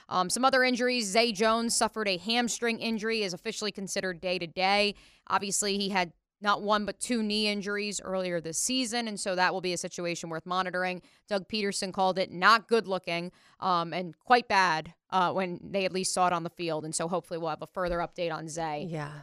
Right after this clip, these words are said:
Speaker 1: tomorrow. Um, Walker Little with the hamstring, Ezra Cleveland with the knee, both did give it a go on Sunday. Andre Cisco with the groin injury, Tyson Campbell with the quad did not. We'll be cu-, be curious to see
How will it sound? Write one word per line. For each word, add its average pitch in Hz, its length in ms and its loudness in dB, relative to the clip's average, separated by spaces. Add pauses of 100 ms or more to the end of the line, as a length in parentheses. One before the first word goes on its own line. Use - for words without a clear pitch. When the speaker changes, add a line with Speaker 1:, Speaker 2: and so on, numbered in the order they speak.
(260)
Speaker 1:
tomorrow. 175 640 4
Um, 190 420 6
Walker 277 320 6
Little 262 280 4
with 254 100 2
the 240 80 2
hamstring, 240 640 2
Ezra 226 260 2
Cleveland 226 360 2
with 220 100 0
the 202 100 -2
knee, 208 300 2
both 208 360 2
did 208 220 0
give 202 160 0
it 202 60 2
a 196 60 2
go 190 420 6
on 175 220 -2
Sunday. 196 640 2
Andre 220 320 2
Cisco 220 580 2
with 196 140 -2
the 185 80 -6
groin 208 300 0
injury, 196 560 -2 (280)
Tyson 208 240 0
Campbell 208 280 2
with 196 120 0
the - 60 -8
quad 190 440 4
did 165 160 -4
not. 202 380 6
We'll - 100 -8
be - 80 -18
cu-, - 280 -10
be 185 100 -12
curious 202 400 0
to 175 100 -10
see 185 380 -2